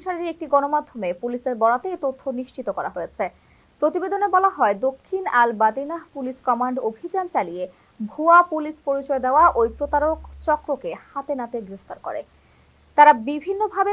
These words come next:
ভয়ভীতি দেখিয়ে প্রবাসীদের কাছ থেকে টাকা আদায় করতেন। যেহেতু পুলিশের পোশাক পরিহিত থাকতেন, তাই প্রবাসীরাও ভয়ে কোনো প্রতিবাদ করতেন না। একই সাথে তাদের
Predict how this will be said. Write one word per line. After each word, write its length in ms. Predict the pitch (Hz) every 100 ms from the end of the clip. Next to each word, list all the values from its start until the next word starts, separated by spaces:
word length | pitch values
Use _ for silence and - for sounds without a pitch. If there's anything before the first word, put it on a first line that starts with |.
| 359
ভয়ভীতি 380 | - 302 320 349 302
দেখিয়ে 260 | 294 220 190
প্রবাসীদের 420 | 226 240 240 254 247
কাছ 120 | 247 -
থেকে 200 | 294 349 349 -
টাকা 200 | 262 247 233
আদায় 180 | 180 165
করতেন। 280 | 170 - 214 - _ _ _
যেহেতু 400 | 208 262 311 330 415
পুলিশের 300 | 339 339 359 -
পোশাক 280 | 311 359 339 -
পরিহিত 300 | 320 339 427 440
থাকতেন, 320 | 381 - 214 233 - _ -
তাই 120 | 285 285
প্রবাসীরাও 540 | 330 359 392 415 220 190 -
ভয়ে 260 | 285 311 349
কোনো 120 | 294 277
প্রতিবাদ 340 | 269 269 240 240
করতেন 260 | 226 - 156 -
না। 60 | - _ _ -
একই 340 | 247 294 427 466
সাথে 300 | 247 175 - 196 - - _ 247
তাদের 220 | 247